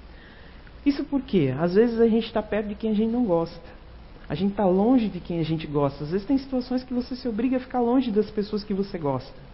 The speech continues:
né? A gente faz o que a gente não tá muito afim. Às vezes você tá num trabalho que n-, não é muito a tua,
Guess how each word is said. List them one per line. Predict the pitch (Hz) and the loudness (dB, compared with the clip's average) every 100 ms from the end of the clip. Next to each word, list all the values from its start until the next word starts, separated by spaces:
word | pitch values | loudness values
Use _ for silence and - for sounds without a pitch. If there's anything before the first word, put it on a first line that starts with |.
| - | -6
né? | 220 285 - - - - - - - | -4 -4 -10 -20 -20 -20 -20 -20 -10
A | - | -2
gente | 196 247 - | 2 2 4
faz | 247 262 | 4 4
o | 247 | 2
que | 254 | 2
a | |
gente | 233 254 247 | 4 4 2
não | 240 | -4
tá | 233 247 | -2 0
muito | 247 254 | 2 2
afim. | 247 - 254 254 - - - - | 0 -2 2 2 2 -12 -16 -10
Às | 220 240 | -4 0
vezes | 226 254 | 2 2
você | 233 | 0
tá | 233 | 2
num | 240 233 | 2 2
trabalho | 214 180 180 226 214 | 0 0 0 0 -2
que | - | -2
n-, | 226 233 226 - - | -2 -2 -4 -6 0
não | 247 | 4
é | 262 285 | 6 8
muito | 247 262 226 | 8 6 2
a | |
tua, | - 214 202 | 0 -2 -2